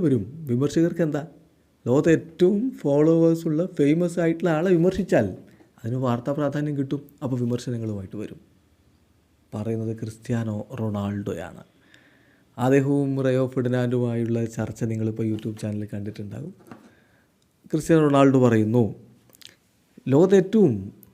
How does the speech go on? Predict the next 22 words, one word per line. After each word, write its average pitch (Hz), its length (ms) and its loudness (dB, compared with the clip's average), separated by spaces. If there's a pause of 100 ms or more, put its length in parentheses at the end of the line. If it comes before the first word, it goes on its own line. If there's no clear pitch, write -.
(160)
ആ, 98 240 -8 (720)
ഫേമസ് 202 580 4
ആയിട്ടുള്ള, 117 440 2 (200)
ഏറ്റവും 139 300 -2
അധികം 123 260 -2 (200)
ഫോളോവേഴ്സ് 170 640 4
ഉള്ള 98 180 -4 (160)
വ്യക്തി 113 280 -2 (180)
ഞാനാണ്. - 380 -8 (840)
അത്, 175 160 8 (500)
ആ, - 60 -4 (160)
എനിക്ക് 135 220 -4 (220)
പ്രെറ്റി 131 320 -4 (100)
ഫേസ് 160 320 -2
ഉള്ളത് 147 260 -2
കൊണ്ട് 156 240 -2
കിട്ടിയതല്ല. 135 600 2 (840)
ഒരുപാട് 156 400 2
കാര്യങ്ങൾ 120 300 0
അതിൻ്റെ 107 240 -4
പിന്നിലുണ്ട്. 95 340 -8 (180)
ഗോളുകൾ, 113 600 2